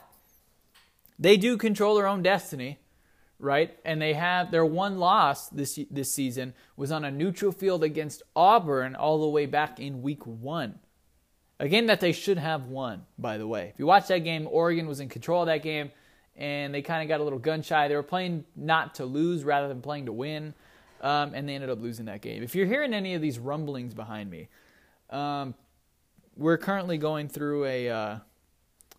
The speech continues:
not-so-severe storm warning, uh, where we're, where we're recording the Crowd Noise podcast. So, um, if you have the, uh, the wherewithal to put up with that, I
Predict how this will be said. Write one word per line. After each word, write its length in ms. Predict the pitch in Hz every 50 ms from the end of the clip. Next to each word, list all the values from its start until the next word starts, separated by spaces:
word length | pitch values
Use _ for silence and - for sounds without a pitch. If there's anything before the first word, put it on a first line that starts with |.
| _ -
not-so-severe 920 | - 135 139 143 135 - - 160 151 147 - - 147 127 127 135 143 143
storm 420 | 139 - - 127 131 139 151 151
warning, 400 | 151 151 151 151 151 156 156 160 - _ _ _ _ _ _ _ _ _ _ _
uh, 200 | - 131 135 135
where 240 | 131 135 139 139 135 139 139
we're, 160 | 131 131 127 127 -
where 380 | - 131 127 135 139 143 139 135
we're 280 | 135 127 135 131 123 117
recording 640 | 110 113 110 - - 147 151 156 151 156 160 151 - _ _ _ _ _ _ _ _ _ _
the 120 | - 139 135
Crowd 280 | - 156 156 151 151
Noise 220 | 151 151 147 147 -
podcast. 800 | - - 156 151 147 143 - 165 160 156 156 147 - - -
So, 300 | 180 - 143 131 127 123
um, 320 | 123 123 120 117 110 110 - _ _ _ _ _ _ _ _ _ _ _ _ _ _ _ _ _ _ _ _ _ _ _ _ _ _ -
if 180 | - 110 -
you 80 | 127 120
have 440 | 120 139 139 135 131 127 123 131 -
the, 220 | 117 123 120 113
uh, 220 | 110 104 98 95 87 87 113 107
the 140 | 127 - 107
wherewithal 560 | 104 117 117 113 110 110 113 - 127 120 113
to 60 | 95
put 180 | - - - 113
up 160 | 113 113 -
with 120 | - - -
that, 180 | 104 101 -
I 220 | 87 78 85 -